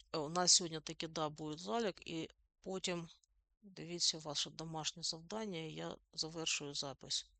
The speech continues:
Ось сьогодні залік здадім, і я від-, видалю ці дати, а потім дорисую новий. Ну, все, мабуть.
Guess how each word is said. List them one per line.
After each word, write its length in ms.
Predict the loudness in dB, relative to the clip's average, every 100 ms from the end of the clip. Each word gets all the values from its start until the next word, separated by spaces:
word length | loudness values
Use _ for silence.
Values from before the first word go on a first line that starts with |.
| _ _ _ _ _ _ _ _ _
Ось 160 | -2 2
сьогодні 500 | 2 2 0 0 -2
залік 380 | -2 -4 -2 -2
здадім, 480 | -2 -4 -4 -4 -8 -20 -14
і 140 | -10
я 340 | -6 -2 -2 -4 _ _ _ -20 -20 -20 _ _ _ -20 -20 -20 _ -10
від-, 220 | -10 -10 _ -8
видалю 400 | -2 -2 -2 -4
ці 240 | -2 -2
дати, 380 | 0 -2 -2 -4
а 60 |
потім 460 | -4 -10 -8 -8 -10 -18 _ _ _ _
дорисую 640 | -12 -6 -2 -2 -2 -10 -12
новий. 440 | -16 -16 -18 -20 _ -18
Ну, 140 | -8 -2
все, 320 | 2 2 0
мабуть. 460 | -8 -14 -14 -14